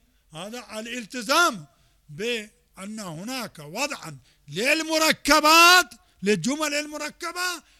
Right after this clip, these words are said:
لهيئات الجمل المركبة، هذا مع قطع النظر عن وضع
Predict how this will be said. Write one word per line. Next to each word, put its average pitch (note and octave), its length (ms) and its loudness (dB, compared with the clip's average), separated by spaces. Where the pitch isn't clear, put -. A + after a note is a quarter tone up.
لهيئات C4+ 880 -2
الجمل E4+ 500 -12
المركبة، E4+ 800 -14
هذا D4+ 340 -8
مع D4+ 300 -8
قطع F#4 400 -8
النظر A#3+ 360 -10
عن A#3 220 -10
وضع A#3+ 480 -10